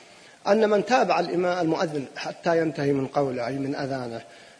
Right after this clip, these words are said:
وقال مثل ما يقول: "وفي ال-، حي على الصلاة فلاح"، يقول: "لا حول ولا قوة إلا بالله"،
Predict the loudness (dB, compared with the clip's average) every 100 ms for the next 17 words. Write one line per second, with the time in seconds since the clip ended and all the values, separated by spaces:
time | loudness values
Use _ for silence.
0 | -8 -8 6 8 8 6 4 4 4 2
1 | 0 -2 0 -2 -2 0 0 0 -2 -2
2 | -2 -2 -4 -4 -2 0 2 2 0 0
3 | 0 -2 -2 -2 -2 -2 -4 -2 -2 0
4 | -2 -2 -8 -12 -10 -6 -6